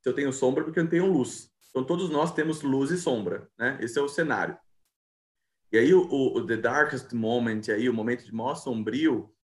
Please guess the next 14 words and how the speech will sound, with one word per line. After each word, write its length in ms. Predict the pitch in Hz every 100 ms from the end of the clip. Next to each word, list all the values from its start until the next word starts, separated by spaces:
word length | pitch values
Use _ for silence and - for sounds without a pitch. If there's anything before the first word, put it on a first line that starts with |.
| _ 120
eu 260 | 127 -
trago 420 | - 131 165 196
aquilo 480 | 170 165 - 151 131
que 240 | 135 - 120
eu 140 | 113
preciso 260 | 117 117 113
desenvolver 460 | 117 110 104 117
como 220 | 120 113
o 60 | 110
amor, 580 | 101 98 98 120 123 104
como 220 | 113 110
a, 60 | 104
a, 220 | 92 101
a, 400 | 95 92 95 90